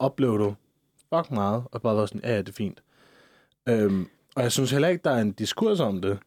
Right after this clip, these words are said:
inden i sådan noget, for der er virkelig mange, der laver videoer for virkelig mange virksomheder,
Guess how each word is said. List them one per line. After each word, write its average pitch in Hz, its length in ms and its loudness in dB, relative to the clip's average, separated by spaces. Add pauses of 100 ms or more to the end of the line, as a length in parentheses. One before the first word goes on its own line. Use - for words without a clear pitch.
(500)
inden 156 280 4
i 131 100 4
sådan - 120 0
noget, 110 80 0
for 113 60 -4
der 107 140 2
er 101 60 0
virkelig 131 500 0
mange, 127 180 2
der 135 60 2
laver 107 160 4
videoer 127 360 2
for 101 120 0
virkelig 131 340 0
mange 110 180 2
virksomheder, 107 600 0